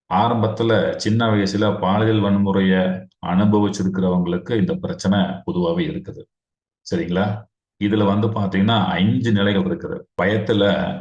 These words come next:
உறவுக்கு மறுக்கிறதுல ஆரம்பிச்சு, கணவரை பதட்டத்துல, பயத்துல எட்டி உதைக்கிறது வரைக்கும் நடந்துட்டு இருக்குது.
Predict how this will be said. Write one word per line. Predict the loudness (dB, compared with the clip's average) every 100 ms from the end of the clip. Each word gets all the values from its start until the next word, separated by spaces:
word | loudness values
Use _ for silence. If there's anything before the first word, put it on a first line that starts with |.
| -12 _ _ _ _ _ _ _ -6
உறவுக்கு | 0 2 2 -2 -4 -2 0 -2 -4 -2
மறுக்கிறதுல | 0 -2 -2 0 2 2 2 0
ஆரம்பிச்சு, | 2 2 0 -4 -8 -8 -12 _ _ _ -4
கணவரை | 0 2 2 2 0 -6 -14 _ _ _ _ _
பதட்டத்துல, | -4 -2 0 0 2 0 0
பயத்துல | 0 0 -2 -2 -2 -2 -6 -8
எட்டி | -6 -4 -2
உதைக்கிறது | 0 0 -2 -2 -2 -2
வரைக்கும் | -4 -2 0
நடந்துட்டு | 0 -2 -10 -14
இருக்குது. | -16 -16